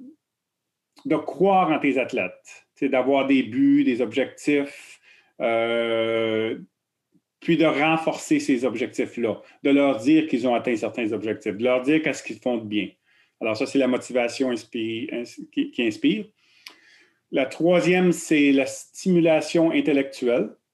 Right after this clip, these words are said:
Alors, tu, t'as, t'as parlé à, à demander des questions. C'est, c'est vraiment de, de essayer d'avoir de l'athlète, d'intégrer l'athlète dans le coaching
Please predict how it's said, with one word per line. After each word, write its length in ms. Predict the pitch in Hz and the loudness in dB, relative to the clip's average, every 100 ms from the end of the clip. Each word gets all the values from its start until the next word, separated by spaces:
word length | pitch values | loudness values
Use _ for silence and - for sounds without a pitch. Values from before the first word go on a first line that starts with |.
| _ _ _ _ _ _ _ - | _ _ _ _ _ _ _ -4
Alors, 320 | 123 127 - | 0 0 0
tu, 120 | 143 139 | -4 -2
t'as, 160 | 139 123 | 0 0
t'as 120 | 123 | -2
parlé 400 | - 131 139 139 | 0 2 2 2
à, 300 | 143 139 - | -2 -6 -8
à 80 | - | -8
demander 420 | 127 147 156 143 | -2 0 2 2
des 160 | 147 139 | 2 0
questions. 640 | 135 - - 135 113 98 - _ _ _ | -2 -6 -4 -2 -2 -4 -12 _ _ _
C'est, 340 | - - 135 - | -8 -2 0 0
c'est 160 | - | -2
vraiment 440 | 139 147 160 185 160 | 0 2 2 2 2
de, 420 | 151 139 135 135 | 2 2 2 0
de 600 | 127 123 123 120 113 - _ _ - _ _ _ _ _ _ _ _ _ _ _ _ | 0 2 2 0 -2 -6 _ _ -20 _ _ _ _ _ _ _ _ _ _ _ _
essayer 360 | 147 147 165 175 | -6 -2 0 2
d'avoir 380 | 160 143 156 151 | 2 2 2 2
de 60 | |
l'athlète, 600 | 151 143 - 151 160 160 135 | 2 0 0 0 0 0 0
d'intégrer 460 | 170 185 170 160 | 0 0 0 2
l'athlète 640 | 170 143 - 143 143 143 - | 2 0 -2 -2 0 -4 -10
dans 220 | 127 131 | -4 -2
le 80 | 123 | -2
coaching 580 | - 123 104 156 92 | -2 -2 -2 -4 -4